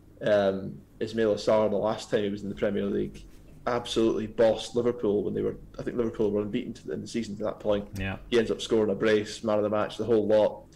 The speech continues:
Speaker 1: Um, and these players are capable of doing that, you know, even when the fixtures don't look great. Um, so I'd, I'd, I'd be tempted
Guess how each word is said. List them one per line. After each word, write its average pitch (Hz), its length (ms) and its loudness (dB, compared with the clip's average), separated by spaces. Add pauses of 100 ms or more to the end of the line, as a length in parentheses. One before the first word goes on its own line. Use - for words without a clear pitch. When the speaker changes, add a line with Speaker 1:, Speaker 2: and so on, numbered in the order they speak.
(300)
Speaker 1:
Um, 101 540 2 (240)
and 120 140 2
these 147 140 2
players 139 240 4
are 113 60 0
capable 113 340 -2
of 107 80 -6
doing 104 200 0
that, 98 260 -2 (1600)
you 107 80 -2
know, 101 60 2
even 135 240 2
when 123 100 4
the 113 60 2
fixtures - 420 0 (320)
don't 117 220 2
look 127 160 2
great. 143 280 0 (360)
Um, 107 440 0 (520)
so 123 240 4
I'd, 143 220 4
I'd, 139 360 0
I'd 127 340 -2
be 147 140 -4
tempted 123 600 -2